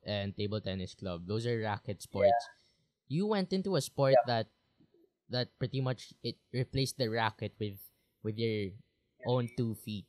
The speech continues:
Speaker 1: And with your size, you're, you're really a, you're a small guy even now.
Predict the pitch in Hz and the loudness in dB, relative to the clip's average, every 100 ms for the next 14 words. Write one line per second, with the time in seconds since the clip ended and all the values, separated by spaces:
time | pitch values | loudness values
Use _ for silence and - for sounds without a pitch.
0 | - - - _ _ _ _ _ _ _ | -16 -20 -20 _ _ _ _ _ _ _
1 | _ _ - 123 113 110 107 101 - _ | _ _ -2 0 0 -2 -4 -8 -14 _
2 | _ _ _ _ 165 185 220 - 135 160 | _ _ _ _ 2 6 6 6 2 2
3 | 101 87 - 135 147 104 135 156 151 147 | 0 -4 -6 0 0 2 0 2 2 2
4 | 113 - 175 117 - 143 131 139 123 135 | 0 0 0 0 0 0 2 2 2 0
5 | 131 110 147 107 | 0 0 -2 -2